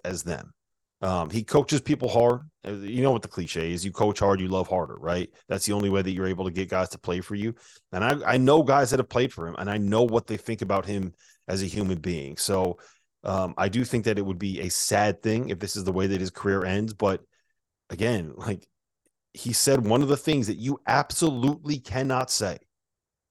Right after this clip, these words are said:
point blank period. He said one of the words that you absolutely cannot say. Um, and I, I just, if this is the, if this is the way that it ends, I don't think that there's anybody that can sit here and say that he should not have lost his job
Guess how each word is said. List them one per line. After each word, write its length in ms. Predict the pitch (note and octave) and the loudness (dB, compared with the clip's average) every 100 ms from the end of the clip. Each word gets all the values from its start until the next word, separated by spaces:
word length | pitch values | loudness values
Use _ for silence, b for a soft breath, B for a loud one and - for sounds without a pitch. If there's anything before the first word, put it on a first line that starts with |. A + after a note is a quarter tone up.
| _ | _
point 240 | - D3 - | 0 2 4
blank 240 | C#3 B2+ | 2 2
period. 380 | - G2 C#2+ - | 0 0 -2 -10
He 100 | G#2 G#2+ | -10 -4
said 240 | D3 C#3+ | 0 2
one 120 | C3+ C#3+ | 2 4
of 60 | |
the 60 | C3 | 4
words 240 | A#2 A2+ | 4 4
that 80 | G#2+ | 0
you 160 | F#2+ G#2 | -4 -2
absolutely 760 | G#2 - A2+ A#2+ A2 C3 A2 | -2 -4 -6 -4 -4 -4 -8
cannot 440 | - G2 G2 F2+ - | -6 -4 -2 -4 -4
say. 300 | - - - b b b b - | -6 -8 -12 b b b b -6
Um, 500 | F#2+ F2+ E2+ E2 - | -2 -2 -4 -8 -12
and 460 | - G2 F#2+ F2 D#2+ - | -6 -2 -2 -4 -6 -2
I, 300 | F2+ F#2+ F#2+ | 0 0 0
I 60 | |
just, 420 | F#2+ F#2+ - - - _ _ _ _ _ _ _ _ G#2 | -2 -2 -4 -6 -14 _ _ _ _ _ _ _ _ -8
if 100 | F2 | -2
this 220 | A2 - | -2 0
is 60 | |
the, 340 | A2 A2+ G#2+ F#2 - | 4 6 6 2 -6
if 240 | G#2 F#2 | -6 -4
this 220 | G2 A#2+ A#2+ | -2 0 0
is 80 | |
the 80 | A2 | 2
way 160 | A2 A2+ | 2 2
that 140 | A2+ | 2
it 100 | G#2+ | 0
ends, 240 | G#2+ B2 - | 0 -2 -2
I 140 | G2+ | -2
don't 160 | G#2+ - | -2 -4
think 180 | A2+ | -6
that 120 | G#2+ F#2 | -4 -4
there's 180 | G2+ | -2
anybody 400 | F#2+ G#2 G2 G#2 | -2 -2 -2 -2
that 160 | G2 F#2+ | -2 -4
can 100 | G2 | -4
sit 220 | - G2 | -4 -4
here 140 | F#2+ F#2+ | -2 -4
and 100 | F2 | -4
say 140 | F#2 | -4
that 120 | E2+ | -4
he 100 | G2 | -6
should 240 | F#2 G#2+ G2 | -4 -4 -2
not 320 | F#2+ G2 - | 0 -2 -2
have 140 | E2+ | -4
lost 240 | F2 E2 - | -2 -2 -4
his 160 | D#2 | -8
job 380 | - D#2 D2+ - | -4 -4 -4 -8